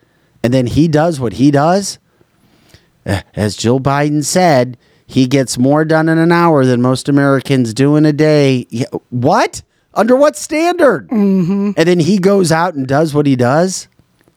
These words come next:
Speaker 1: That's why I don't have a problem with anybody who goes after Jill Biden.
Speaker 2: I don't either. I don't either. And sure, he does do a lot during the day.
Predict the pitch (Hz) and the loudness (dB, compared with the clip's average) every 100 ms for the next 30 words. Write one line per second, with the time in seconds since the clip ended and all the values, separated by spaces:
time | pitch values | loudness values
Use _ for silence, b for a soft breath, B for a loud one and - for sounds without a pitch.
0 | _ _ _ _ _ _ _ 135 127 120 | _ _ _ _ _ _ _ -4 -2 -2
1 | 113 104 95 90 90 90 90 90 85 85 | 0 -2 -4 -4 -4 -4 -4 -4 -4 -4
2 | 85 85 87 85 85 82 80 80 78 80 | -4 -6 -4 -4 -6 -8 -8 -8 -8 -8
3 | 76 78 190 185 175 170 170 175 - 240 | -8 -8 -6 -6 -6 -8 -8 -10 -6 -4
4 | 226 214 214 220 - 370 220 320 233 254 | -4 -4 -6 -6 -6 -4 -4 -2 -2 -2
5 | 269 269 262 262 254 277 302 269 247 254 | -6 -4 -2 -4 -4 -4 -4 -4 -4 -4